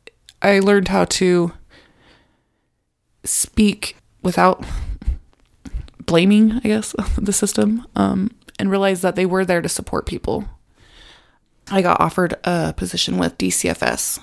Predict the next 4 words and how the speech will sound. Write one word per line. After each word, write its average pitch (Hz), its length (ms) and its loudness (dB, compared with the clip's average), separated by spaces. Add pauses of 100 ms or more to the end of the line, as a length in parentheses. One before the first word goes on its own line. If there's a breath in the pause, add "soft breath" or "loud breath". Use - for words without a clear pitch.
(1300)
doing 196 260 2
my 170 100 2
same 170 260 -2
job. - 360 -2